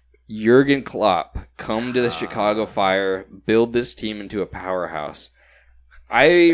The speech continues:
Speaker 1: remember the beginning of the season when Liverpool wasn't doing as good, and no, I don't think he'll come to M L S. I think he'll stay in Europe, but,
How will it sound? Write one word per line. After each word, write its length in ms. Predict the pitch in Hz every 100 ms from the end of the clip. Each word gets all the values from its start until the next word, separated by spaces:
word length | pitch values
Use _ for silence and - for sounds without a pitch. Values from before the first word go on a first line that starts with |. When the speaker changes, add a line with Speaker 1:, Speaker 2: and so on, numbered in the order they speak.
| -
Speaker 1:
remember 400 | 139 139 139 131
the 80 | 120
beginning 380 | 113 113 120
of 20 | 120
the 60 |
season 420 | 104 113 110 104
when 180 | 98 92
Liverpool 560 | 92 98 98 - 101 98
wasn't 400 | 98 104 104 92
doing 400 | 107 107 104 98 -
as 320 | 90 110 113
good, 420 | 117 123 127 135 - - _ _ - _ _ _ -
and 560 | 120 107 104 101 98 - _ _ _
no, 300 | - 143 139
I 80 | 123
don't 180 | 117 117
think 200 | 123 113
he'll 100 | 104
come 280 | - 107 101
to 80 | 90
M 120 | 87
L 160 | 82 80
S. 360 | 101 - - - _ _ _
I 60 | 98
think 160 | 104
he'll 100 | 101
stay 280 | 101 - 101
in 120 | 101
Europe, 420 | 101 87 95 107 - - _ _ _ _ _ _ _
but, 640 | - - 104 101 - -